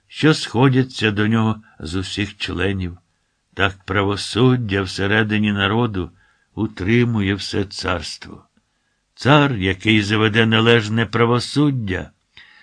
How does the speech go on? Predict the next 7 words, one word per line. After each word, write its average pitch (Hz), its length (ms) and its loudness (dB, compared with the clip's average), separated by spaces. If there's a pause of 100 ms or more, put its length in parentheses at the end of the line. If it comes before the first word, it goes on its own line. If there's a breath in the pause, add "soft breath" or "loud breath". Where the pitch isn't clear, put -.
(120)
є 135 280 4
богосильним 131 720 4
хранителем 127 800 4
престолу 123 760 0
царського 113 840 -2 (520 soft breath)
і - 180 -2
невикраденої 98 1120 0